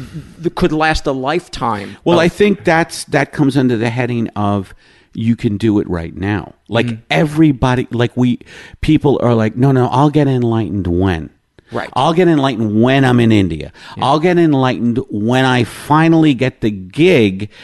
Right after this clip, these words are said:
Speaker 2: that will give me enough money to relax to get enlightened."
Speaker 1: Yeah. That, I, it's insanity to think that something externally is going to bring
Speaker 2: There
Speaker 1: you
Speaker 2: it is.
Speaker 1: enlightenment. I, I, I think enlightenment has to come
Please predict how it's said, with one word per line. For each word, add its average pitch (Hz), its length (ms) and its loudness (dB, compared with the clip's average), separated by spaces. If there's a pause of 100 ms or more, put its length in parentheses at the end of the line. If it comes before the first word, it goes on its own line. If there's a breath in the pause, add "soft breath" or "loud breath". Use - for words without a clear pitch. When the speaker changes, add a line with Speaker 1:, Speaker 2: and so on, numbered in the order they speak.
(200 loud breath)
Speaker 2:
that 120 180 2
will 123 140 4
give 131 200 2
me 135 200 4
enough 120 280 2
money 143 360 2
to - 180 -2
relax 107 840 2
to 120 120 -2
get 98 180 0
enlightened." 87 480 -4
Speaker 1:
Yeah. 156 220 -2 (160)
That, 147 260 -4
I, 180 80 -6 (180)
it's 175 160 0
insanity 220 800 2
to 180 200 2
think 190 240 0
that 165 160 0
something 170 720 -2
externally 139 1040 -4 (480 soft breath)
is 135 160 2
going 135 400 2
to - 140 -6
bring 120 200 0
Speaker 2:
There 120 200 4
Speaker 1:
you 107 120 4
Speaker 2:
it 104 40 2
is. 95 80 0
Speaker 1:
enlightenment. 135 680 0
I, 135 100 -2 (100)
I, 127 260 -6
I 139 40 0
think - 340 -6 (200)
enlightenment 131 760 -2
has 139 300 -2
to 135 100 -8
come 120 340 -2